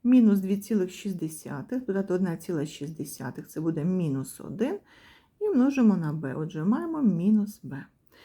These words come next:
Ми спростили вираз, тепер знайдемо його значення. Якщо а дорівнює двісті двадцять п'ять,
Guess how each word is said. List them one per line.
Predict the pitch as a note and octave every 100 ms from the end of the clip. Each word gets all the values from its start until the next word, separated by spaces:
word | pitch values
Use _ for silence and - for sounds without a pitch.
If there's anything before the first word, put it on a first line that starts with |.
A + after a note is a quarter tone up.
| - _
Ми | C#4 G4+
спростили | G#4+ G3+ G3+ - C#4+
вираз, | G3+ E3 D3+ C#3 C#3
тепер | - - F4+ C4
знайдемо | G3 G#3+ C4+ C4
його | F3+ E3+ F#3
значення. | F3+ C3 C3 - - - - _ _ _ _ _ _ _ _ _ _ _ _ _ -
Якщо | G3 C4 D#4 - - F#3+ E3 C#3+ B3+ - _ _ _ _ _
а | G#3 F#3
дорівнює | D#3+ D#3+ E3 D#3+ D3+ C#3+
двісті | E3 F3 F#3 D#3+ -
двадцять | D#3 D#3 D3+ C3+ - - -
п'ять, | D#3 E3 C3 - B3 - -